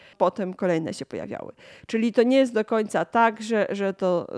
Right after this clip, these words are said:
tylko przygoda przed kamerami, jakaś możliwość odbycia podróży w egz-, egzotyczne miejsca, ale naprawdę tam się odbywały, e, różne takie faktyczne ciekawe spotkania. I słuchajcie, wiele razy,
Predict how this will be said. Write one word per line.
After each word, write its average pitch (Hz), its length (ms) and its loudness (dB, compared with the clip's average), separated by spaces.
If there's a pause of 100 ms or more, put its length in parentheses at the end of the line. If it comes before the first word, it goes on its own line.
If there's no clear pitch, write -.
tylko 196 300 -6
przygoda 196 460 -2
przed - 240 -6
kamerami, 185 680 -2
jakaś 180 320 -6
możliwość 180 580 -6
odbycia 180 480 -4 (440)
podróży 180 720 0
w 170 180 -4
egz-, 185 500 -4
egzotyczne 185 500 -6
miejsca, 220 400 -2
ale 196 200 0
naprawdę 202 500 -2
tam 180 280 -4 (300)
się 185 360 0
odbywały, 180 720 0 (240)
e, 175 280 -4
różne 180 540 -2 (260)
takie 175 520 -4 (160)
faktyczne 185 680 -4 (920)
ciekawe 240 360 0
spotkania. 226 640 2
I 214 180 -6
słuchajcie, 233 600 -2
wiele 262 420 0
razy, 254 520 0